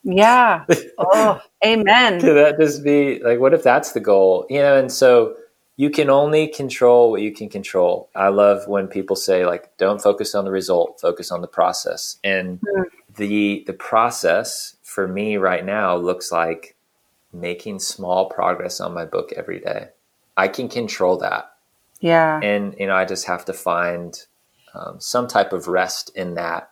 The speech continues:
Speaker 2: and, you know, letting the, the results or everything else kind of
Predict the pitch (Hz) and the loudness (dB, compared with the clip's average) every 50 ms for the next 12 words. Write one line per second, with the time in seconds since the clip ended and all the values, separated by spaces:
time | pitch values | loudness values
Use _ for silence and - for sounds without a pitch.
0 | _ - 90 92 90 90 87 90 98 92 90 87 85 82 85 87 87 87 90 87 | _ -8 -8 -6 -6 -8 -12 -12 -10 -6 -4 -4 -4 -2 -2 -4 -4 -4 -8 -10
1 | 87 87 92 82 85 87 - _ _ _ _ _ _ _ _ - 87 92 95 87 | -8 -6 -6 -6 -6 -6 -12 _ _ _ _ _ _ _ _ -8 -4 -4 -2 -2
2 | - 95 90 92 90 - - - 90 87 90 - 98 95 90 98 90 - 92 87 | 0 0 0 0 -2 -4 -4 -4 -2 -2 -2 -2 -4 -4 -4 -4 -6 -8 -10 -8
3 | 87 87 90 90 90 - - - 85 85 80 80 - | -6 -6 -6 -6 -6 -10 -12 -12 -10 -10 -10 -10 -12